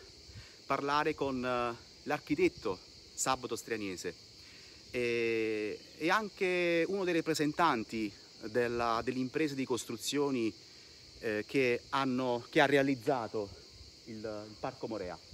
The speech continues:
Quindi, se hai solo una curiosità oppure sei interessato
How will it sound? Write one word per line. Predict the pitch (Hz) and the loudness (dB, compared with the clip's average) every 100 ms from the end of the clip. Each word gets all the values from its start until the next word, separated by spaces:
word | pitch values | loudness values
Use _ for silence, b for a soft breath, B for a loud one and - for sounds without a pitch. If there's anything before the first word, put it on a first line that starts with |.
| - - - - - - B B B B B B B - | -20 -16 -14 -14 -16 -20 B B B B B B B -2
Quindi, | 202 196 165 147 B B B | 2 2 6 4 B B B
se | - 151 | 2 6
hai | 156 143 | 6 6
solo | - 160 | 4 4
una | 151 147 | 4 4
curiosità | 143 135 131 135 139 101 98 | 2 0 0 4 6 6 2
oppure | 143 - 208 196 | -2 -4 0 4
sei | 165 185 | 4 4
interessato | 170 170 160 - 180 127 104 110 98 | 2 2 2 4 4 2 2 0 0